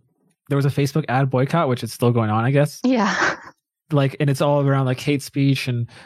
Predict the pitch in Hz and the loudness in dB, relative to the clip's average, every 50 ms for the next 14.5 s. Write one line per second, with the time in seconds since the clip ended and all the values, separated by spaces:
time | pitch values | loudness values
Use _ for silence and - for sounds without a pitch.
0 | - _ _ - - 202 190 175 170 170 165 175 180 196 202 190 - _ _ _ | -20 _ _ -4 0 0 2 2 2 2 2 2 2 0 0 -2 -6 _ _ _
1 | _ - _ - 147 165 175 - 190 190 196 202 208 202 202 - - - 160 143 | _ -14 _ -2 -2 -2 0 0 0 0 2 2 0 0 -2 -4 -4 -2 0 2
2 | 139 147 151 160 180 185 190 175 156 160 - 139 135 147 170 160 170 156 139 135 | 2 2 2 2 2 2 2 0 -2 -4 -6 -4 0 0 2 2 2 0 0 0
3 | 147 147 151 151 160 175 165 - - 147 131 120 - 143 127 123 123 127 - 160 | 0 0 2 2 0 0 -2 -2 -2 -2 0 0 0 0 2 2 0 0 0 -2
4 | 165 175 190 202 - - - - 139 131 220 240 233 202 220 202 196 190 190 185 | 0 0 0 0 -2 -4 -6 -4 -2 0 2 0 2 2 0 0 2 2 2 2
5 | 185 170 165 165 - 135 - 165 139 120 117 127 123 131 - - 117 101 107 107 | 2 2 2 0 0 0 0 -2 -2 0 0 2 2 2 0 0 0 0 2 0
6 | 104 92 101 _ _ - - 120 117 - 214 196 180 156 139 143 - - - - | 0 -2 -6 _ _ -4 -4 -4 0 0 0 2 2 2 2 2 2 2 2 2
7 | 214 - 127 135 131 123 - - 123 120 123 123 - 123 113 139 - - - - | 0 0 0 0 0 0 0 0 0 0 0 0 -2 -2 -2 -2 -8 -12 -12 -2
8 | - 131 123 - - - 143 135 147 131 - 139 135 131 120 - 131 127 120 117 | -2 -2 -2 -2 -2 -2 0 0 0 -2 0 0 0 0 0 0 -2 -2 -2 -2
9 | - - 123 117 113 113 110 110 110 110 107 113 110 113 113 113 110 110 - 110 | -2 0 0 0 2 2 2 2 0 0 0 0 0 2 2 2 0 0 0 -2
10 | 107 113 107 - - 117 113 127 - 110 107 104 101 - _ _ _ _ _ _ | 0 0 0 0 0 0 0 0 0 0 -2 -2 -2 -6 _ _ _ _ _ _
11 | _ _ _ _ _ _ - 143 139 135 - 131 135 - 117 143 139 - 160 151 | _ _ _ _ _ _ -2 0 0 0 0 -2 -2 0 0 -2 0 0 0 0
12 | 160 165 143 135 120 - - 127 123 117 117 113 120 127 127 - - 147 139 147 | 2 2 0 -2 -4 -4 -4 -2 0 0 0 2 2 0 0 0 -2 -2 0 0
13 | 143 131 135 123 120 - - - 120 120 117 113 113 - - - - 127 113 104 | 0 0 0 0 -2 -4 -2 -2 0 0 2 2 0 0 -2 -2 -2 0 0 0
14 | - - 110 104 101 95 - - - | 0 0 0 0 0 -2 -4 -10 -20